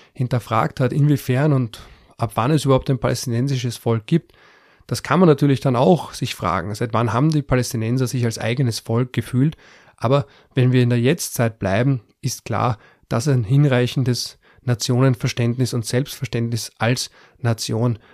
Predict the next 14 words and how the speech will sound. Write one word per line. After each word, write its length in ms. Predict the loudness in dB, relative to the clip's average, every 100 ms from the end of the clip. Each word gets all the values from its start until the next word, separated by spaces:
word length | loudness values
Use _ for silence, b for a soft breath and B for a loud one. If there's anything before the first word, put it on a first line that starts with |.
| b
da 220 | -4 -2
ist. 160 | -2 -4
Also 180 | -6 -4
da 120 | -4
braucht 300 | -4 -6 -4
man 120 | -4
jetzt 300 | -2 -4 -6
aus 160 | -8 0
heutiger 360 | 0 2 0
Sicht 340 | 0 -4 -4 -6
mit 140 | -4
Fokus 500 | 0 2 2 -2 -2 -2
auf 220 | 0 0
heute 380 | 0 0 -2